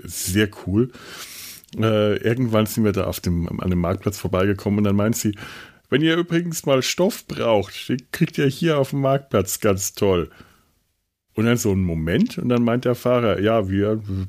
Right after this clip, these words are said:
äh, Bahnhof halt auch, überall." Und dann ich dachte: "Oh Gott, Stoff." <laughs> Meine Mutter Stoff ges-, wenn meine Mutter das gesagt hätte, hätte die wahrscheinlich wirklich irgendeinen Stoff- und Nähladen <laughs> gemeint.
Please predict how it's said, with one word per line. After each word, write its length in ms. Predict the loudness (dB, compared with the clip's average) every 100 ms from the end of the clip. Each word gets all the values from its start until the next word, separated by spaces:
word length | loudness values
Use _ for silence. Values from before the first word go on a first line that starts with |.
| 0
äh, 120 | 0
Bahnhof 600 | 2 2 2 0 -4 0
halt 160 | -2 2
auch, 260 | 2 2
überall." 500 | 2 0 2 2 2
Und 160 | 0 -4
dann 80 | -4
ich 60 |
dachte: 200 | -6 -14 -14
"Oh 60 |
Gott, 220 | -16 -6
Stoff." 520 | -2 0 -2 -2 -4 -8
<laughs> 1120 | -6 -6 -8 -10 -4 0 0 -2 -6 -4 -4 2
Meine 160 | 0 2
Mutter 500 | 0 2 2 0 -2
Stoff 460 | -2 2 0 0
ges-, 180 | -4 -4 -4 -6 2
wenn 100 | 2
meine 180 | 4
Mutter 300 | 2 -2 -4
das 180 | -2 -2
gesagt 320 | -4 -4 -2
hätte, 160 | 0 0
hätte 160 | -2 0
die 140 | 0
wahrscheinlich 420 | 0 0 0 -2 -4
wirklich 260 | -18 -4
irgendeinen 480 | -2 0 -2 -2 -2
Stoff- 400 | -2 0 0 0
und 180 | -4 0
Nähladen 920 | 0 2 2 2 0 0 0 2 0
<laughs> 0 |
gemeint. 720 | 2 2 2 0 -4 -4 -8